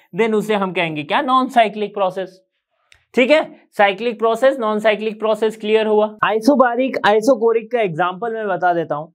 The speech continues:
आइसोबैरिक प्रोसेस वो है कि अगर heating of water, अगर मैं वाटर के हीट कर रहा हूँ, maintaining a constant या फिर maintaining a atmo-, जहाँ पे एटमॉस्फेरिक प्रेशर को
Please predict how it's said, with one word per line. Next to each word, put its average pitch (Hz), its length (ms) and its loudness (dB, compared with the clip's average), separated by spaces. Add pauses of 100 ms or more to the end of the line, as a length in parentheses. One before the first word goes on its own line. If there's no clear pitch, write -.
(140)
आइसोबैरिक 208 640 2
प्रोसेस 190 380 -4
वो 185 220 -6
है 190 80 -4
कि 185 120 -8
अगर 214 260 -4
heating 185 560 -6
of 180 200 -4
water, 170 380 2
अगर 180 180 0
मैं 185 160 -4
वाटर 160 460 -2
के 180 80 -6
हीट 180 300 -4
कर 170 160 2
रहा 151 140 2
हूँ, 160 160 -6 (240)
maintaining 214 760 2
a 220 100 -4 (120)
constant 190 560 -2 (240)
या 185 120 4
फिर 208 140 0
maintaining 202 680 -2
a 160 260 0
atmo-, 175 340 -4 (220)
जहाँ 170 200 4
पे 180 220 0
एटमॉस्फेरिक 202 680 -2
प्रेशर 190 400 0
को 226 380 0